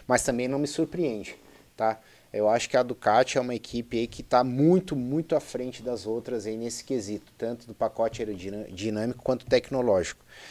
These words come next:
E respondendo aí a galera, a galera tá falando, ah, que o Toprak vai ser uma furada se vier pro Moto G P.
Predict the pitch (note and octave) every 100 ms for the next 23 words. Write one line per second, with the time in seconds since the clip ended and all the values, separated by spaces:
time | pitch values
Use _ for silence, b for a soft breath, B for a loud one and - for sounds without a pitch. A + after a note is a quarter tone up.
0 | B - A#2 C3+ - C3+ C3 C#3 C#3 C3
1 | A#2+ A#2+ C3+ B2 - C2 G#2 A#2+ A2+ A#2
2 | - A#2 A#2+ C3 C3 - A#2 A2+ - A#2+
3 | A#2+ A#2+ A2 B2 A#2 - A2 A2+ A#2 A2
4 | G#2 A2+ A2 A2 A2 G#2+ G#2+ G2 - B2+